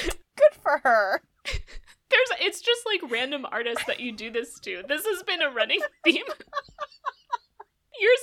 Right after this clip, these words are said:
Speaker 2: ago, Aditi was like, "Am I supposed to listen to Bruno Mars near my mother?" So sexual.
Speaker 1: Very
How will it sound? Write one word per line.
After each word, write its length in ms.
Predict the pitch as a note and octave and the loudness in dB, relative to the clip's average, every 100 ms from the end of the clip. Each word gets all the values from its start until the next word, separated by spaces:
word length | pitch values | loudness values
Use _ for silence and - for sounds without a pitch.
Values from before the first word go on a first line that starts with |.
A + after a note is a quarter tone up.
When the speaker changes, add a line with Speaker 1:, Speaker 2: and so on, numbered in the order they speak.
| A4+ | 2
Speaker 2:
ago, 200 | F4+ D#4 | 2 -2
Aditi 320 | D4+ F4 G4 | 0 0 0
was 200 | F#4+ F#4 D#4+ | -2 -4 -2
like, 260 | C#4 C4+ _ - - - | -4 -4 _ -20 -14 -10
"Am 160 | C#4+ - | -8 -6
I 120 | - | -6
supposed 420 | D#4+ B4 A4 G#4 G4 | -2 -2 -2 -6 -6
to 80 | |
listen 300 | C4+ - G#4 - | -6 -8 -8 -12
to 120 | A3 | -12
Bruno 680 | E3 G#3 A3+ D#4+ D#4+ C4 G3+ | -12 -8 -6 -2 0 0 -4
Mars 760 | F#3 G3 G3+ - B3+ G#4+ G#4+ C4 | -8 -6 -4 0 0 0 0 2
near 160 | C4 A#3+ | 2 2
my 220 | A3 G3+ | 2 0
mother?" 540 | G3 G3+ G#3 G3 C4+ F4 C5 D#5 - _ _ _ | -2 -6 -4 0 2 2 2 -4 -6 _ _ _
So 460 | - - D4+ B3 G#4 | -2 0 2 2 2
sexual. 920 | - - G3 - - G#4 B3+ F#3 - _ _ _ | -2 -2 -2 -4 -4 -4 -2 -4 -8 _ _ _
Speaker 1:
Very 320 | G#3 A#3 B3+ | -16 -14 -16